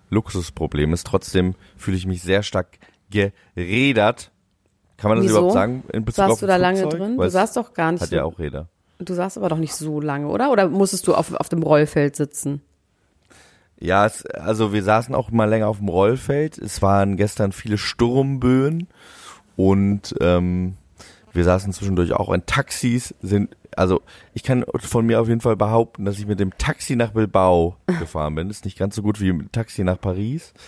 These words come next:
Speaker 1: Aber, ähm, es war auf jeden Fall, es war auf jeden Fall ein langer Tag, sagen wir mal so. Die, äh, reine Flugzeit war jetzt nicht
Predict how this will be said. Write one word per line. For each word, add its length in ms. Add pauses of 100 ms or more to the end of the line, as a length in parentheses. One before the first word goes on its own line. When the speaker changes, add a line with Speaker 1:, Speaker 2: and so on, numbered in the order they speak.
(520)
Speaker 1:
Aber, 460
ähm, 340
es 160
war 80
auf 100
jeden 120
Fall, 360
es 300
war 60
auf 100
jeden 120
Fall 120
ein 80
langer 340
Tag, 340
sagen 240
wir 80
mal 180
so. 220 (320)
Die, 220
äh, 120
reine 280
Flugzeit 540
war 80
jetzt 220
nicht 280